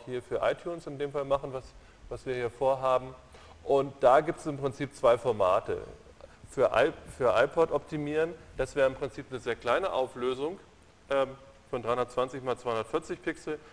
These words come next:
oder für T V. Ähm, und ich denke, das macht eigentlich Sinn, das für T V zu optimieren. Die Dateien wären nicht so richtig groß, man kann sie sich damit trotzdem hinterher auf dem iPod gut angucken. Dann werden die zwar etwas kleiner dargestellt, ab-, äh, beziehungsweise man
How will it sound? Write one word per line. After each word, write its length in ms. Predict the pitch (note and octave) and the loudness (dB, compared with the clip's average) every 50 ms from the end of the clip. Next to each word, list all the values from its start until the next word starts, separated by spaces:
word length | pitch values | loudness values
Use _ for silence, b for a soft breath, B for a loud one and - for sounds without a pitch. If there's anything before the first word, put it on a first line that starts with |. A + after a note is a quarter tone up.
| B B B | B B B
oder 180 | - C3+ C#3+ D3 | 0 0 0 0
für 200 | C#3 - D3 C3+ | 0 -2 -8 -8
T 160 | - - A#2+ | -6 -8 -8
V. 420 | A2 - - A2+ G#2 G#2+ B2+ E3+ - - - - B B B B - - - | -6 -2 0 0 2 2 0 0 -4 -8 -18 -20 B B B B -20 -10 -2
Ähm, 320 | - C#3 C#3 C3+ C3+ C3+ C#3 C#3 - - - - | 0 2 2 2 0 -4 -16 -18 -20 -20 -10 -4
und 260 | C3+ C3+ C#3 C#3 C3+ | -2 -2 -2 -2 -6
ich 100 | C#3 - | -10 -4
denke, 280 | - C#3+ D#3 D#3+ D#3 | -4 -4 -2 -2 -4
das 160 | C#3 C3 - - | -6 -4 -2 2
macht 200 | C#3 C#3+ - - | 0 0 0 0
eigentlich 320 | - B2 C3 B2+ C3+ C3 - | -2 -2 -2 -4 -6 -12 -8
Sinn, 240 | - C#3+ C#3+ D3+ C3+ | -6 -6 -4 -2 0
das 260 | B2+ B2+ - - - B B B B B B B - - | -2 -2 -2 -8 -20 B B B B B B B -14 -8
für 100 | - C#3 | -8 -6
T 140 | - C3+ A#2 | -6 -4 -2
V 180 | A2+ C3+ C3+ | 2 2 2
zu 140 | E3+ - F3 | 2 2 -2
optimieren. 360 | D3 C3 - C#3 C3 C3 C3+ | -4 -4 -4 -6 -4 -4 -2
Die 80 | C3+ C3 | -2 -2
Dateien 400 | A#2 B2+ A#2+ - B2 B2+ C#3 C#3+ | -4 -4 -2 -2 -2 -2 -2 -2
wären 120 | C3+ C3 | -4 -4
nicht 120 | B2+ C3+ B2+ | -4 -6 -8
so 80 | C3 | -8
richtig 320 | A#2+ B2 C3+ - C#3 B2+ - | -8 -8 -8 -12 -14 -14 -8
groß, 240 | A#2+ C3 D#3 E3 - | -6 -6 -6 -4 -6
man 120 | C3+ B2 | -10 -8
kann 180 | - - C#3 C#3 | -6 -6 -6 -6
sie 80 | C3 | -8
sich 160 | B2+ C3+ B2+ - | -14 -16 -12 -8
damit 220 | - B2+ A#2+ A#2+ - - - | -8 -8 -8 -8 -12 -12 -6
trotzdem 560 | - - D#3+ - - - - D#3 D3+ D3+ D#3 D3+ - B B B B B - | -2 -2 -2 -2 -2 -8 -6 -4 -4 -4 -6 -12 -16 B B B B B -4
hinterher 480 | - C#3+ C#3+ C#3+ D3+ D3 C#3+ C#3 C3+ B2+ | -2 -2 -2 -2 -4 -4 -2 0 0 0
auf 80 | B2 | -2
dem 120 | A#2 C3 - | -2 -6 -4
iPod 380 | - A#2 A#2+ - C3+ A#2+ - | -2 -2 -2 -2 -6 -8 -8
gut 160 | - A2 - - | -8 -10 -8 -4
angucken. 520 | - A2+ C#3+ - - F3 - - A3 A3 - - _ _ _ _ | -4 -6 -6 -6 -8 -8 -8 -8 -14 -16 -16 -20 _ _ _ _
Dann 240 | - A#2 A2+ A2 G2 | -6 -6 -6 -4 -2
werden 180 | G2+ A2 A2+ A#2 | -2 -2 -2 -2
die 80 | A#2 | -4
zwar 160 | A2+ - - G#2 | -6 -2 -2 -2
etwas 180 | G#2+ A2 - | -2 -4 -10
kleiner 260 | - - A2+ B2 C#3 | -4 -2 0 0 0
dargestellt, 520 | C3+ C#3 C3+ C3 C3+ - - C3 B2+ - - | -2 -2 -4 -6 -8 -6 -4 -4 -4 -2 -2
ab-, 160 | A#2 A2+ - | -2 -2 -2
äh, 40 | C3 | -4
beziehungsweise 640 | A2+ A#2+ - - C#3+ C3 A#2+ A#2 A#2 A2+ G#2+ A2 G#2+ - - - - - - _ _ | -6 -6 -4 -4 -2 -2 0 0 0 0 -2 -4 -6 -8 -10 -20 -20 -20 -20 _ _
man 180 | - G#2 G#2+ A2 | -6 -6 -6 -6